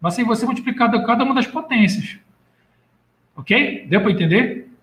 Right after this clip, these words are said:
Então, é porque aqui ficou meio esquisito, como, é como se o, o,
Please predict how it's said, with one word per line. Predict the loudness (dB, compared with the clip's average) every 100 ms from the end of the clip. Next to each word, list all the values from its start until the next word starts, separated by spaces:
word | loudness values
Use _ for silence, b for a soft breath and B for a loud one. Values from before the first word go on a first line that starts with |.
| _
Então, | 2 4
é | 4
porque | 4 2
aqui | 0 -2
ficou | -2
meio | -2
esquisito, | -2 0 -2 0
como, | 0 2
é | 0
como | 2 0
se | 4 2
o, | 2 0
o, | 2 4 2 -2 -6